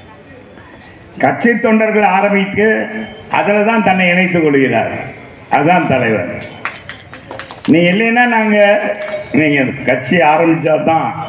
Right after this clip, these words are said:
இன்னைக்கு நாட்டுல இருக்க துன்பங்கள் தீரணும், பஞ்சம் பட்டினி போகணும், லஞ்ச லாவணி நடக்குது,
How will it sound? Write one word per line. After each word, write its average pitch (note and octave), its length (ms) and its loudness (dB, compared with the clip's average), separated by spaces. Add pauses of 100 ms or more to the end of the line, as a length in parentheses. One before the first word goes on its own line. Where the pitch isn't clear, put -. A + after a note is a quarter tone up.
(720)
இன்னைக்கு D#3 300 2
நாட்டுல F#3+ 440 2
இருக்க F3+ 240 0
துன்பங்கள் F#3+ 600 0
தீரணும், F3 560 2 (680)
பஞ்சம் G3+ 440 0
பட்டினி G3 340 0
போகணும், F#3 440 0
லஞ்ச G3 360 2
லாவணி G3+ 420 2
நடக்குது, F#3 580 -2